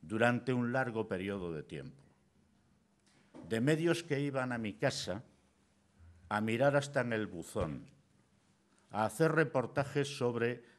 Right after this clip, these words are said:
dónde desayunaba los fines de semana, en qué cafetería, qué tomaba, a poner una cámara delante de la terraza de mi casa para vigilarme durante veinticuatro horas.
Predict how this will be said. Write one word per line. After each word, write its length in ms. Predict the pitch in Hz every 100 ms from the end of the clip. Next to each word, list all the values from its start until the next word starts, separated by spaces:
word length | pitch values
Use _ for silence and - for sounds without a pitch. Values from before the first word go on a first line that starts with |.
| -
dónde 480 | 92 131 147 147 143
desayunaba 720 | 135 135 110 110 120 123 120
los 160 | 98
fines 340 | - 113 117 107
de 100 | 92
semana, 480 | - 87 98 82
en 100 | 80
qué 160 | 85 127
cafetería, 680 | 131 - 113 110 113 104 85
qué 160 | -
tomaba, 600 | 120 123 98 101 73 69 64 - - _ _
a 140 | - 95
poner 280 | 120 147 165
una 220 | 160 139
cámara 540 | 147 147 143 151 151 - - -
delante 640 | 85 120 135 156 156 147
de 120 | 135
la 160 | 131 123
terraza 460 | 127 127 135 135 117
de 100 | 107
mi 160 | 104
casa 340 | - - - 127
para 220 | 107 104
vigilarme 540 | 98 - 113 123 127
durante 400 | 113 104 104 98
veinticuatro 760 | 95 95 - 87 127 120 95 82
horas. 440 | 69 55 - -